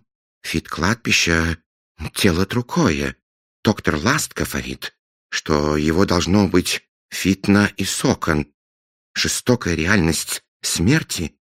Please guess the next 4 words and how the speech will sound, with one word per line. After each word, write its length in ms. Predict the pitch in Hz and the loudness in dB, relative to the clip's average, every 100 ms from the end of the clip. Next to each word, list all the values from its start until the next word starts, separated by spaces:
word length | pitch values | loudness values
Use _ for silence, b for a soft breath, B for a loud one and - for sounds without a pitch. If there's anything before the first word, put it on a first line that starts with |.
| _ | _
негативна, 880 | 95 95 98 - 185 117 76 76 73 _ _ _ _ | 2 2 -2 0 -2 0 0 -2 -4 _ _ _ _
но 440 | 82 80 82 90 - _ _ | 0 4 4 2 -4 _ _
сакрализованное 1120 | - 107 - 92 87 - 113 107 90 85 85 | -2 0 2 2 2 2 2 4 2 2 2
напоминание 760 | 80 80 80 85 160 185 98 | 2 0 -2 0 2 2 0